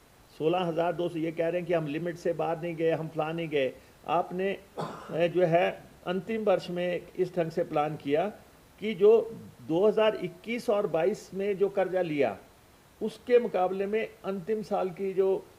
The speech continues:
उधारी थी वो दो सौ सतासठ परसेंट अधिक थी, दो, टू सिक्सटी सेवन परसेंट वो ज़्यादा थी। वो सिर्फ ये था कि किसी भी ढंग से सत्ता पे काबिज रहना है,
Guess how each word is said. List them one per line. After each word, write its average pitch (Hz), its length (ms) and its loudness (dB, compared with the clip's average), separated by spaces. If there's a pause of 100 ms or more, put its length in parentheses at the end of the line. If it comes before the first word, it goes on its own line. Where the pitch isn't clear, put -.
(320)
उधारी 151 400 2
थी 208 200 -2
वो 208 160 4
दो 156 280 -4
सौ 233 180 0
सतासठ 240 440 2
परसेंट 202 440 -4
अधिक 147 360 -4
थी, 143 100 -4
दो, 135 240 -6 (220)
टू 233 160 -4
सिक्सटी 214 380 -8
सेवन 190 320 0
परसेंट 185 560 -6 (640)
वो 190 380 4 (220)
ज़्यादा 139 320 6
थी। 127 260 0 (540)
वो 226 120 8
सिर्फ 233 220 6
ये 226 240 4
था 233 80 4
कि 233 140 -6
किसी 220 300 -4
भी 226 120 -4
ढंग 180 200 -2
से 208 160 4
सत्ता 196 320 2
पे 202 140 0
काबिज 165 360 2
रहना 151 240 -2
है, 95 180 -8